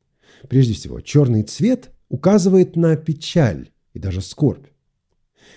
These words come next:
Этот образ используется неоднократно в Ветхом Завете. Мы сейчас не будем открывать эти фрагменты, но вы можете на досуге их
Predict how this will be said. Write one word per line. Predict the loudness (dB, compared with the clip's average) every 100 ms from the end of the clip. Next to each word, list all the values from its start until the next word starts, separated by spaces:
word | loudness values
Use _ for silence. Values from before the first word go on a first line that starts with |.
| _
Этот | -12 -2 0
образ | 2 0 -2 -10
используется | -4 0 2 2 -2 -2
неоднократно | -4 -2 -4 -2 0 0
в | 0
Ветхом | -2 -2 -4
Завете. | 0 2 2 0 -12 _ _ _ _ _ _ _
Мы | -14 -12 -12
сейчас | -8 -6 -6 -4
не | -2
будем | 2 2 0
открывать | -2 0 2 2
эти | -2 -10
фрагменты, | -8 0 2 2 0 -4 _ _ _ -12
но | -6
вы | -2
можете | 0 -2 -4 -4
на | -4
досуге | -4 -2 0 0
их | -2 -4